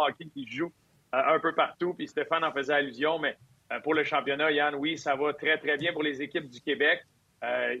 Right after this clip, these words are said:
invaincu les Gaulois, Séminaire Saint-François, une seule défaite. Ça a été dans ce match-là, là, contre les Gaulois, euh, un peu plus tôt cette semaine. On est à la dernière journée de la ronde préliminaire,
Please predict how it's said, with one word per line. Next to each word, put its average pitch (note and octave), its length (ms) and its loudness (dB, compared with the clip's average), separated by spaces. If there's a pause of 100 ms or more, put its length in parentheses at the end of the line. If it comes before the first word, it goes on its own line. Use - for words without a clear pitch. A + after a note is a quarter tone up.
invaincu D3+ 540 -2
les E3 140 0
Gaulois, D3+ 540 2
Séminaire D#3 360 -12
Saint-François, D3+ 640 -4
une D#3 80 -8
seule D#3 220 0
défaite. E3+ 380 0
Ça D3+ 120 -4
a - 20 2
été C#3+ 140 -4
dans D#3+ 180 0
ce - 120 -8
match-là, D3+ 440 -2
là, D#3 180 2 (300)
contre E3 300 0
les D#3 200 2
Gaulois, D3+ 520 2 (340)
euh, C3 140 0
un B2+ 60 -6
peu C#3+ 100 -4
plus C#3 140 -8
tôt - 100 -2
cette D#3 220 -4
semaine. D#3 400 2
On D#3+ 100 0
est D#3 140 0
à E3+ 80 8
la E3+ 100 6
dernière G#3+ 400 2
journée F#3 280 -4
de G#3+ 40 -6
la F3 100 2
ronde F3 200 -4
préliminaire, D#3+ 580 -2